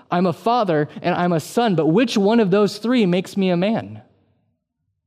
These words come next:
You see, no matter how we try to give it an analogy to understand the Trinity, we're always gonna fall short. And it only gives us a glimpse into the true characteristic of who God is.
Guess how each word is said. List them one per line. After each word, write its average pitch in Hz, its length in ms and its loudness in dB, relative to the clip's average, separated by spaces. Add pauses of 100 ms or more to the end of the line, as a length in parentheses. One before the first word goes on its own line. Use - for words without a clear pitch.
(800)
You 151 100 -10
see, 196 220 0
no 190 160 2
matter 208 260 2
how 180 280 -2
we 233 140 0
try 202 300 -2
to 180 80 0
give 185 160 0
it 185 60 0
an 175 80 0
analogy 156 680 -2
to - 200 -8
understand 170 460 -2
the 147 40 -2
Trinity, 180 380 -2
we're 180 160 -2
always 190 380 0
gonna 175 180 0
fall 147 240 -4
short. - 400 -8 (880)
And 156 80 0
it 185 100 0
only 214 300 2
gives 185 200 2
us 180 120 -2
a 170 100 -2
glimpse 170 540 0
into 170 360 -2
the 147 120 -2
true 220 400 -2
characteristic 170 960 -2
of 139 160 -4
who 165 280 0
God 139 320 -2
is. 123 280 -4